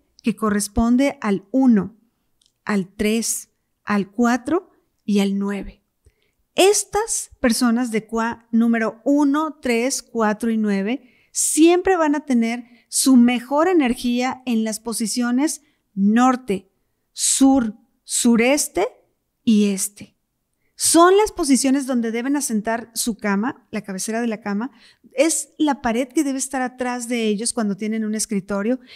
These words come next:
Estas orientaciones son las que les van a dar buena fortuna, romances fabulosos, salud y sobre todo los tres regalos del universo. Y existe otro grupo que se llama el grupo del oeste,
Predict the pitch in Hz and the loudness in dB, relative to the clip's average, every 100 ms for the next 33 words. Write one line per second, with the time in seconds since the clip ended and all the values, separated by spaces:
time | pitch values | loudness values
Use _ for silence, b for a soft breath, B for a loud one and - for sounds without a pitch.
0 | B 311 294 359 330 269 254 247 269 269 | B -2 0 -2 0 2 0 -2 -4 -4
1 | 262 269 277 - 233 214 233 247 240 254 | -2 -4 -4 -4 -4 -2 -4 -4 -6 -10
2 | B B 220 240 240 233 202 - 226 247 | B B -2 0 0 -2 -6 -2 0 0
3 | 254 254 B _ _ - 233 240 240 247 | -2 -8 B _ _ 0 4 4 2 0
4 | 247 262 - 233 208 214 233 247 269 277 | -4 -4 -2 -2 0 0 -2 -2 -2 -4
5 | - - - 220 226 294 370 - - 226 | -4 -4 -4 -2 2 2 2 -2 -4 -2
6 | 240 214 208 240 254 277 320 B B 226 | -2 -4 -4 -4 -2 -2 -4 B B -4
7 | 214 240 247 247 240 220 220 202 190 196 | -2 -2 -4 -4 -4 -4 -4 -2 -2 -2
8 | 190 185 190 - - _ 302 311 - 311 | -4 -6 -8 -12 -14 _ 0 0 0 -2
9 | - 339 339 349 320 214 262 262 B B | -2 -6 -2 0 0 0 -2 -2 B B
10 | 240 214 220 220 233 220 208 202 208 220 | -4 -4 -4 -4 -4 -2 -6 -6 -6 -2
11 | 233 277 - - | 0 0 -2 -6